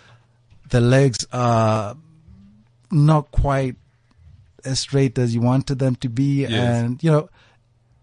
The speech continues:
Speaker 1: you basically want a straight leg. I want you to have a straight leg because it also goes beyond just the operation. If I get you a straight leg, then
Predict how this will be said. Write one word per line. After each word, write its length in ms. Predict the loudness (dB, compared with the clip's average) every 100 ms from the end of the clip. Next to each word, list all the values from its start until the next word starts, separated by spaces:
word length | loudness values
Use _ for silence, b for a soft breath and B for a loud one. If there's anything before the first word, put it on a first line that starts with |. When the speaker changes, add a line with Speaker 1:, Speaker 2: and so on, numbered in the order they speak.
| _ _ _ _ _ _ -6
Speaker 1:
you 560 | -2 2 2 2 -2 -8 -20 _ _ _ _ 0
basically 640 | 0 0 -4 -4 -4 -8 -14 _ _ _ _ _ _ _ -2
want 340 | 0 2 0
a 60 | -6
straight 340 | -6 -4 -4 -4
leg. 220 | -8 -10 _ -2
I 320 | -2 0 -2
want 400 | 0 0 0 -6
you 60 |
to 120 | -6 -4
have 120 | -4
a 60 |
straight 320 | -6 -6 -8 -8
leg 220 | -10 -8
because 500 | -6 0 0 -2 -8
it 100 | -16 -8
also 640 | -6 -4 -6 -4 -2 -4 -6
goes 300 | -2 0 0
beyond 460 | -4 -4 -2 -2 -4
just 240 | -6 -6
the 100 | -8
operation. 640 | -6 -4 -4 -6 -8 -12 -14 b b b b b
If 240 | -6 -6 -6
I 300 | -6 -4 -6 -8
get 220 | -8 -8 _
you 280 | -4 -2 -4
a 100 | -8
straight 400 | -10 -6 -8 -6
leg, 320 | -8 -8 -10 -18 b b b b
then 280 | -2 -2 -2